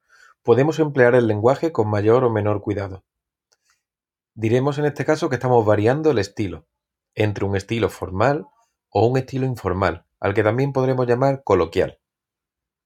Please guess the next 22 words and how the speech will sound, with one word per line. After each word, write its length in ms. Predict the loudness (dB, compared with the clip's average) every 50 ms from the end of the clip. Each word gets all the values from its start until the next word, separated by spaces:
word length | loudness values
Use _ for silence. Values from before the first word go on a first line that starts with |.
| _ _ _ _ _ _ _ _ _ _ _ _ _ _ _ _ _ _ -2 0
Estas 240 | 0 2 2 2
decisiones 680 | 2 2 2 2 -4 -2 0 2 2 2 2 -2 -2 -6 _ _ _ -20 -20 -20 -6 -2
las 120 | -2 0 0
tomaremos 500 | 2 2 4 4 2 2 0 -2 -2 -2
en 160 | -2 -4 -2
función 440 | -2 -4 -4 -2 -2 -2 -2 0 0
de 80 | 0
la 60 | 0 0
situación 460 | -2 -4 -6 -8 -6 -6 -8 -8 -6
comunicativa, 680 | -8 -6 -6 -6 -2 -2 0 0 0 -2 -4 -4 -6 -12 _ _ _ _ _ _ -8
es 100 | -2 -2
decir, 380 | -2 -2 -2 -6 -10 -10 -12 _ _ _ _ _ _ _
en 160 | -6 -6 -6 -4
función 480 | -4 -6 -8 -6 -4 -2 -2 0 0
de 100 | 2 0
la 120 | 0 0 0
persona 380 | -4 -6 -4 -4 -2 -2 0
a 20 | -2
la 140 | -2 -2
que 100 | -2 -4
nos 120 | -4 -2 -2
dirigimos, 680 | -2 -2 -2 -4 -4 -6 -6 -2 -2 -2 -2 -4 -6